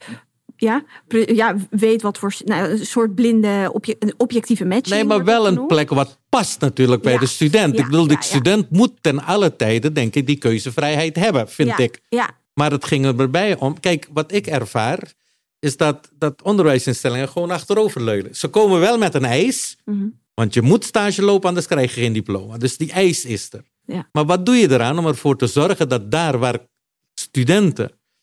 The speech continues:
Speaker 2: eh, ja, uitgesloten worden, om ze dan toch die kans te bieden? En dat, dat schuurt een beetje.
Speaker 1: Ja, nou, vol-, eh, het eerste deel, daar kunnen we elkaar volgens mij in vinden. Namelijk dat we het belangrijk vinden dat alle studenten een stageplek kunnen
Speaker 2: Ja.
Speaker 1: vinden die bij ze past.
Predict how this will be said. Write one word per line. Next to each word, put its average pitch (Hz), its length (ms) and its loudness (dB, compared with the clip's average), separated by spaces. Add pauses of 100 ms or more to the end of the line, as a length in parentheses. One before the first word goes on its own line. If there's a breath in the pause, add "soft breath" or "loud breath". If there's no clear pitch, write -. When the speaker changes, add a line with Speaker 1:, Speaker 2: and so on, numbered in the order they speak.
(560)
Speaker 2:
eh, 143 200 -4
ja, 185 320 0 (180)
uitgesloten 139 800 0
worden, 117 340 0
om 175 260 -2
ze 160 160 -2
dan 156 200 -2
toch 151 160 -2
die 143 140 -4
kans 131 300 -4
te 117 140 -6
bieden? 143 280 -4
En 165 200 -10
dat, 233 200 -4 (680)
dat - 220 -10
schuurt 214 400 -4
een 120 80 -2
beetje. 107 480 -2
Speaker 1:
Ja, 254 240 -2 (260 loud breath)
nou, 247 140 -2
vol-, 262 100 0
eh, 226 360 -4
het 269 260 -2
eerste 339 280 0
deel, 285 180 2
daar 277 140 0
kunnen 269 220 2
we 254 60 2
elkaar 233 340 -2
volgens 226 240 -4
mij 226 220 2
in 220 100 2
vinden. 170 280 -4
Namelijk 214 320 -2
dat 214 160 -4
we 208 80 -8
het 202 80 -4
belangrijk 220 400 0
vinden 226 220 0
dat 208 140 -2
alle 233 240 -2
studenten 226 640 0
een 214 60 0
stageplek 214 480 -4
kunnen 120 180 0
Speaker 2:
Ja. 139 60 0
Speaker 1:
vinden 214 220 -2
die 208 100 -4
bij 202 180 -2
ze 196 100 -8
past. - 420 -8